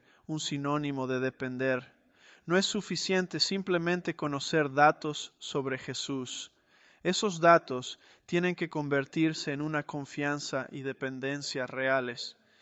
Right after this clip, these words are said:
Y en el momento en que eso sucede, no es un proceso, es un momento en el tiempo. Entonces eres justificado ante un Dios santo. Ese es el Evangelio.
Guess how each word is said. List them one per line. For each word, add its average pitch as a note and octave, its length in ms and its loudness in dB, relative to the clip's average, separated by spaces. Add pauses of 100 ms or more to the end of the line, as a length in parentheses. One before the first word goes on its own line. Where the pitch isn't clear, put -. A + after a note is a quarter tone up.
(240)
Y D3 100 -2
en D3+ 120 0
el D3+ 100 0
momento D#3+ 520 -2
en D3+ 120 -6
que C#3+ 180 0
eso D3+ 220 -4
sucede, C#3 720 -4 (280)
no C#3+ 280 -4
es D3 220 -4
un C#3 120 -10
proceso, C3 760 -6 (580)
es D3+ 260 -4
un D#3+ 140 -6
momento D3 640 -4
en C#3 80 -6
el C3 200 -8
tiempo. C#3+ 580 -6 (380)
Entonces C#3+ 840 -6
eres C#3+ 300 -2
justificado C3+ 1120 0
ante C3 340 -6
un C3 180 -8
Dios B2+ 440 -4
santo. B2+ 640 -6 (840)
Ese E3 480 2
es C#3 160 -4
el C#3 120 -2
Evangelio. B2+ 800 -4